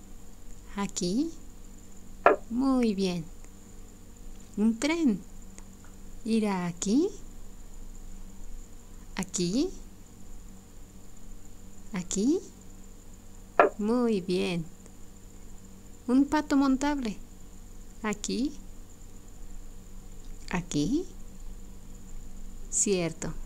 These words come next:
Encaja aquí. Unos bloques. ¿Irán aquí? No, aquí tampoco concuerdan. Muy bien, este es su lugar. Un caballito de madera.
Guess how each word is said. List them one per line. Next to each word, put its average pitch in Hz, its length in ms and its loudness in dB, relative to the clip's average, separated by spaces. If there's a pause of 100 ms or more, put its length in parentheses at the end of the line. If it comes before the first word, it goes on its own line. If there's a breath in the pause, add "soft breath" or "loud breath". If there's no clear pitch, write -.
Encaja 262 580 4
aquí. 165 300 -2 (2250)
Unos 339 400 8
bloques. 330 680 4 (760)
¿Irán 202 320 4
aquí? 233 460 2 (2250)
No, 190 340 4
aquí 202 200 2
tampoco 285 400 0
concuerdan. 196 640 0 (1040)
Muy 247 380 8
bien, 175 400 2
este 254 400 4
es 202 80 10
su 214 100 6
lugar. 180 300 2 (2500)
Un 269 120 8
caballito 285 560 4
de 285 80 6
madera. 269 480 4